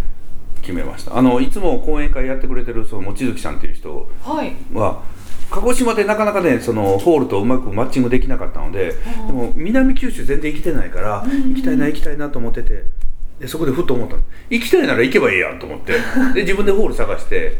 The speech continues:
Speaker 1: で、鹿児島にそのブチコっていう認定講師がいるので、
Speaker 2: おー。
Speaker 1: その人にいろいろお願いしたら、またよく動いてくれて。
Speaker 2: いや、なんかほんと全国津々浦々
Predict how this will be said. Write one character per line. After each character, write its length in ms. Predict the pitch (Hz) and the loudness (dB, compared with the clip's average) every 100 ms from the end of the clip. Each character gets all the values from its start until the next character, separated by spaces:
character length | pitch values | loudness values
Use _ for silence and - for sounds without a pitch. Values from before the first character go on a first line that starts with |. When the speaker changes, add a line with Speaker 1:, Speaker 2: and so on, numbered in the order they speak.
| - | 0
Speaker 1:
で、 220 | 170 170 160 | 0 0 -2
鹿 160 | 196 | -2
児 100 | 196 | 0
島 180 | 202 170 | 2 2
に 140 | 156 | 0
そ 160 | 143 120 | -4 -6
の 100 | 104 | -6
ブ 120 | 135 | -6
チ 100 | - | -2
コ 80 | 107 | 0
っ 80 | 104 | 2
て 80 | - | 2
い 100 | - | 0
う 60 | |
認 160 | 95 90 | -2 -4
定 80 | 92 | -4
講 140 | 85 | 2
師 100 | - | 2
が 60 | - | 4
い 40 | |
る 100 | - | 2
の 120 | - - | 2 0
で、 120 | - | 0
Speaker 2:
お 40 | 247 | 0
ー。 240 | 240 - | 0 0
Speaker 1:
そ 120 | 131 | 0
の 80 | 127 | 2
人 140 | 127 107 | 4 2
に 80 | |
い 60 | 87 | 2
ろ 120 | 98 | 0
い 40 | 85 | -2
ろ 100 | 80 | -2
お 20 | |
願 200 | 82 82 | -4 -4
い 40 | |
し 40 | - | -4
た 60 | |
ら、 80 | 78 | -2
ま 80 | 107 | 2
た 80 | 104 | 2
よ 140 | 120 | 2
く 60 | 101 | -2
動 220 | 104 113 | -2 0
い 60 | - | 0
て 60 | - | 0
く 100 | - | 2
れ 100 | - | 2
て。 120 | - | 0
Speaker 2:
い 180 | - - | -2 -4
や、 60 | - | -4
な 200 | 190 208 | -4 -4
ん 80 | 220 | -6
か 100 | 214 | -4
ほ 140 | 196 | -4
ん 40 | |
と 80 | 185 | -4
全 300 | 185 285 370 | -2 -2 -2
国 260 | 349 - - | -4 -2 -2
津 240 | - - | 0 0
々 140 | 302 302 | 2 0
浦 160 | 370 | 0
々 140 | 254 | 0